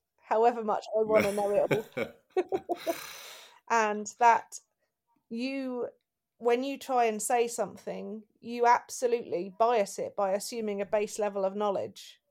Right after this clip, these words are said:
Speaker 1: because you're ensconced
Speaker 2: Yeah.
Speaker 1: in that information and that world all the time.
Speaker 2: Yeah.
Speaker 1: And you
Speaker 2: Yeah.
Speaker 1: have to remove that layer and go down to what feels sometimes so dumbed down to you,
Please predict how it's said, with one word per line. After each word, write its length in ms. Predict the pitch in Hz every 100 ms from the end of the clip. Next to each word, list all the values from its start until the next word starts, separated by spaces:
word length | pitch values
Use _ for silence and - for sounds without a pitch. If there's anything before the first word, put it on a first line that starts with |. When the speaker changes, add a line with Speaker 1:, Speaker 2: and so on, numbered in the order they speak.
| _
Speaker 1:
because 280 | 247 247 214
you're 140 | 247
ensconced 560 | 233 220 - 254 226 -
Speaker 2:
Yeah. 20 |
Speaker 1:
in 60 | 208
that 140 | 190
information 560 | 214 - 214 220 220 202
and 120 | 202
that 140 | 190
world 260 | 214 202 202
all 240 | - 233 208
the 80 | 208
time. 320 | - 247 262
Speaker 2:
Yeah. 80 | 262 _ _ _ _ _ _ _ _ -
Speaker 1:
And 120 | 226
you 80 | 220
Speaker 2:
Yeah. 40 |
Speaker 1:
have 220 | - 247 -
to 300 | 226 208 202
remove 640 | 220 220 233 247 240 220 -
that 240 | 196 -
layer 500 | 208 196 107 113 202 _ _ _ _ _
and 220 | - 214 208
go 180 | 208
down 480 | 202 202 190 185 190 - _ _ _ -
to 120 | 247
what 200 | 226 -
feels 380 | 226 202 202 - -
sometimes 560 | - 320 - 190 202
so 260 | - 254 277
dumbed 240 | 220 202
down 240 | 196 185 196
to 140 | -
you, 380 | 196 190 196 208